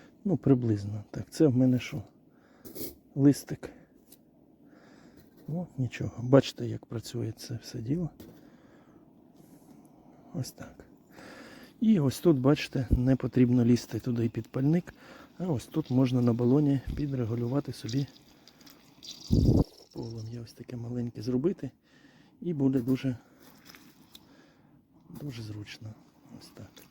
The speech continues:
А поки наріжу цибульку. Сіль та перець у нас будуть в кінці, тому їх ось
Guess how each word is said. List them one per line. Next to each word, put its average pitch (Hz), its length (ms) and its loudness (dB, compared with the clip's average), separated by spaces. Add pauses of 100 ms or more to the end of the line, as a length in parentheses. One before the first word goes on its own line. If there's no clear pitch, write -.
(1800)
А 139 100 4
поки 190 440 4 (560)
наріжу 113 420 0
цибульку. 185 480 -4 (1400)
Сіль 190 260 -2
та 139 140 -8
перець 120 460 0 (140)
у 120 40 0
нас 113 140 0 (120)
будуть 113 300 -6 (640)
в - 40 -14
кінці, 147 420 0 (640)
тому 147 220 0
їх 170 280 -4
ось 127 120 -8